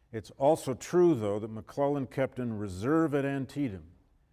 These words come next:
And it was this act, I think, more than anything else,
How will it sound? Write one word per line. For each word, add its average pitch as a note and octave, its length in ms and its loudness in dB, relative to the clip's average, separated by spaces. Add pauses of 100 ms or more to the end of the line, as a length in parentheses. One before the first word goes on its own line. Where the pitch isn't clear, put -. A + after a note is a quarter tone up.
(300)
And G#2+ 100 -10
it A2+ 40 -10
was G2 220 -8
this D#3 260 -2
act, C3+ 240 0
I B2+ 100 -4
think, B2 200 -8
more A#2+ 240 -2
than B2+ 120 -2
anything D3 340 0
else, G2 500 -2